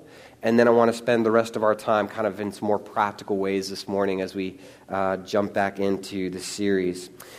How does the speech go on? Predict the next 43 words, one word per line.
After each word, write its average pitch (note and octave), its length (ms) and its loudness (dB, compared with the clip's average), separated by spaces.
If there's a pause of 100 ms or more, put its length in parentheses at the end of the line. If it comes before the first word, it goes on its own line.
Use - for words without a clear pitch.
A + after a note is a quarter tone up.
So C3+ 120 -2
Romans D3+ 340 8
chapter C#3+ 300 2
twelve, C3 380 6
verse A#2+ 240 0
two B2 220 -2
says A2 340 0
this, F2+ 360 -2 (360)
"Do C#3 100 2
not D3 180 8
be E3 120 0
conformed C#3+ 480 4
to C3 40 4
this B2 220 -2
world, G#2+ 420 2 (320)
but A2+ 100 -6
be B2+ 100 2
transformed D3 800 6
by C3+ 120 8
the B2+ 100 2
renewal C#3 580 8
of B2 100 4
your A#2 120 4
mind, C#3 600 6 (260)
that B2+ 80 2
by B2 140 6
testing D3+ 540 2
you C#3+ 100 6
may C3+ 140 8
discern C#3 540 4
what B2+ 100 6
is A2+ 140 -2
the A2+ 80 2
will A2+ 180 8
of G#2+ 140 2
God, C3+ 400 6
what A2 100 6
is G#2 140 0
good D3 720 6 (420)
and A2 140 2
acceptable C#3+ 1040 4 (480)
and A2 160 0
perfect." - 720 -2